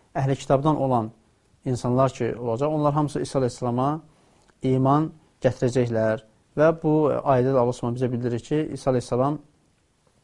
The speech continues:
e, ölmüşdür, dünyasını dəyişmişdir və, e,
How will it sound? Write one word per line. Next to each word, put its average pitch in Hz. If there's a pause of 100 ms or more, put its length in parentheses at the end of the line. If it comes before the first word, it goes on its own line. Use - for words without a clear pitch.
(320)
e, - (300)
ölmüşdür, 127
dünyasını 123
dəyişmişdir 117 (580)
və, 127 (140)
e, 127